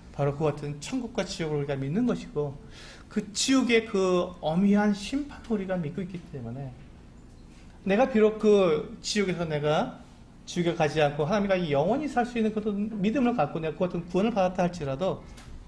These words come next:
내 이웃, 내 사랑하는 가족들, 친지들, 내 동료들, 친구들에 대해서 그들의 영혼까지도 우리가 사랑한다면 그들에게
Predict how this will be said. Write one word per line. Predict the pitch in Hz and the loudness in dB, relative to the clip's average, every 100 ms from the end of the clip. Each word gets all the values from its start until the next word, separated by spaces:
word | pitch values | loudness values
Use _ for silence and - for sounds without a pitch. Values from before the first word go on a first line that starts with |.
| - - - - - - - - - | -18 -20 -20 -20 -20 -20 -20 -20 -14
내 | 127 123 123 | -8 -4 -2
이웃, | 131 135 120 - - - - - - - - - | 0 0 0 -4 -18 -20 -20 -20 -20 -20 -12 -8
내 | |
사랑하는 | 185 226 208 202 202 | -2 0 0 0 -2
가족들, | - 139 131 - - 113 113 - - - - - | -6 -8 -10 -14 -14 -12 -12 -16 -20 -20 -20 -18
친지들, | - 190 180 143 135 117 - - - - - - - - - - - - - - - - | -8 -8 -6 -6 -6 -8 -12 -20 -20 -20 -20 -20 -20 -20 -20 -20 -20 -20 -20 -20 -18 -12
내 | 160 | -8
동료들, | 156 170 170 147 127 | -4 0 2 0 -2
친구들에 | - 233 220 196 175 | -4 -4 -2 -2 -4
대해서 | 156 135 123 151 143 - - | -2 -4 -4 -8 -8 -12 -14
그들의 | 269 285 294 247 | -8 -2 0 2
영혼까지도 | 208 262 294 247 220 226 | 4 2 2 2 2 2
우리가 | 202 185 | 2 0
사랑한다면 | 185 175 165 143 135 139 | -2 -2 -2 -2 -2 -4
그들에게 | 135 165 151 143 151 151 | -4 -2 0 2 2 2